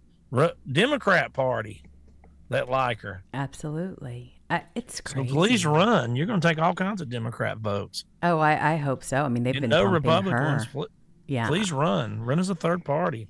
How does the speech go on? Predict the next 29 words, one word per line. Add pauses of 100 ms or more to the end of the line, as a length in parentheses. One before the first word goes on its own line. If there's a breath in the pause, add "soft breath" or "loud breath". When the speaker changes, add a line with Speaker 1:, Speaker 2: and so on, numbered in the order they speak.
(600 loud breath)
Speaker 2:
Well,
it,
it's
really,
it's
really
something.
When
we
started
the
show
today,
we
started
talking
about
the
fake
news
and
about
why
people
are
so
brainwashed,
that
how